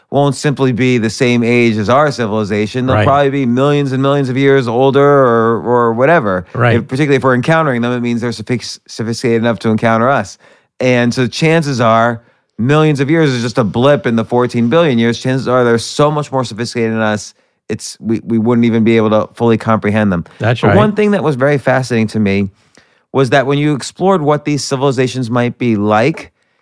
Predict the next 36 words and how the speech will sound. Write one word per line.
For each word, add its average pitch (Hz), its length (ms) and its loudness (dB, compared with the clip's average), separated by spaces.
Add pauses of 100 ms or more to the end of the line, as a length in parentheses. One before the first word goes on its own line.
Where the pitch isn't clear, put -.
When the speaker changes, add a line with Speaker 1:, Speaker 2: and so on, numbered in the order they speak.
(140)
Speaker 1:
that 131 140 0
it 131 160 -2
all 190 260 2
comes 170 360 -6
from 139 420 -2 (380)
a 120 100 -2
point 139 720 -2 (460)
of 117 320 -2
weakness. 98 840 -6 (380)
And 131 160 0
I'll 143 180 0
explain 147 220 -4
what 139 80 0
I 135 60 0
mean. 104 340 -2
You, 131 140 -4
you 139 200 -2
basically 170 360 -2
say, 135 220 0
"Why 131 320 2
did 165 160 -2
we 117 560 2 (300)
develop 123 360 0
the 120 100 0
ability 120 640 0 (220)
to 120 120 -6
use 120 580 0 (220)
our 104 140 0
hands 139 500 -2
and 110 120 -6
to 107 80 -6
tell 107 220 -2
stories 135 640 0
and 113 140 -4
so 170 200 0
on?" 113 260 0